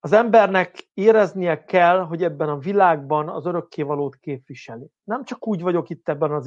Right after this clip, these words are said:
világban, hogy csak magamat képviselem, hanem az örökkévalót,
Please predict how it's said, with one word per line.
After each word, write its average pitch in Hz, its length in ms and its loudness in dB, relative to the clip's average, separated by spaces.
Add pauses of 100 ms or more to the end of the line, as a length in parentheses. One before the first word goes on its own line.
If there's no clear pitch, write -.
(140)
világban, 156 580 2
hogy 147 140 -2
csak - 200 -8
magamat 175 420 0
képviselem, 151 680 -4
hanem 151 220 -6
az 147 120 -8
örökkévalót, 156 920 2